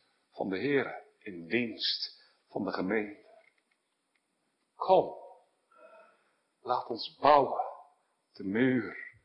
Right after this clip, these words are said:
van Jeruzalem. Hoe kunnen we dat doen? Wat betekent deze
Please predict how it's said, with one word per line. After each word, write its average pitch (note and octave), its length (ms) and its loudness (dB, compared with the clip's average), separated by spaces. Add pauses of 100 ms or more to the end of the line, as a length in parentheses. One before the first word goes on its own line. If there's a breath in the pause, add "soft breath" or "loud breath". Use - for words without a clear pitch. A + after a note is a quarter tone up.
(360)
van - 280 -6
Jeruzalem. F#2+ 600 -4 (2250 soft breath)
Hoe F#3 200 -2
kunnen F#3+ 300 4
we D#3+ 80 6
dat C#3 240 0
doen? C3+ 300 -4 (1080)
Wat D3 180 2
betekent E3 540 2
deze D3 600 4